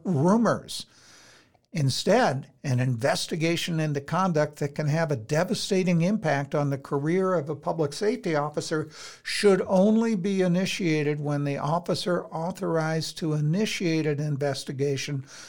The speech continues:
knows or has reason to know that the conduct involves actionable misconduct. An officer authorized to initiate an investigation should not be required to do so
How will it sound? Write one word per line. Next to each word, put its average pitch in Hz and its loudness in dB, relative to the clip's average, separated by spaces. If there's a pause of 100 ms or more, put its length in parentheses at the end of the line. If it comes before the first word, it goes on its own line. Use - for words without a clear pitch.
(160)
knows 170 2
or 139 2
has 143 -2
reason 185 0
to 190 -4
know 156 4 (280)
that 143 -2
the - -4
conduct 151 -2
involves 143 -2 (120)
actionable 151 -2
misconduct. 135 -4 (960)
An 120 -4
officer 180 2
authorized 175 0
to 175 -2
initiate 175 0
an 165 -2
investigation 160 -2
should 135 -4
not 151 0 (140)
be 151 0
required 143 0
to 156 -6
do 143 -2
so 123 -2